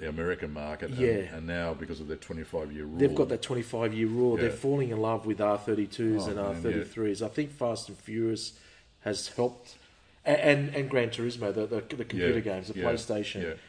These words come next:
Speaker 1: yeah, yeah.
Speaker 2: Um, they wouldn't have known what a W R X and a G T R was until, uh, PlayStation came out. So they, they've become like a cult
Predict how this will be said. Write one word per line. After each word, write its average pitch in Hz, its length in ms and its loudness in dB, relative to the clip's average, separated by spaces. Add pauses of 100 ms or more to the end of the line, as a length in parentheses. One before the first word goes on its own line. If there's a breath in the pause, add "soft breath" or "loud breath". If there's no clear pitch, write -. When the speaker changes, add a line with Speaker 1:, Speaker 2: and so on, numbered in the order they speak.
Speaker 1:
yeah, 85 160 -6
yeah. 101 300 0
Speaker 2:
Um, 101 420 -8
they 120 120 4
wouldn't 101 260 0
have 95 120 -6
known 98 280 -4
what 95 100 -2
a 95 40 -4
W 101 420 -2
R 95 180 0
X 101 260 -8
and 98 120 -6
a 95 80 -6
G 101 240 -4
T 101 140 -2
R 95 120 -2
was 101 300 -4
until, 95 460 -8 (400)
uh, 98 120 -6
PlayStation 101 720 -6
came 92 260 -10
out. 92 180 -14 (280 loud breath)
So 120 140 -4
they, 120 160 4
they've 117 200 -4
become 127 340 -4
like 107 220 -4
a 87 40 -12
cult - 380 -6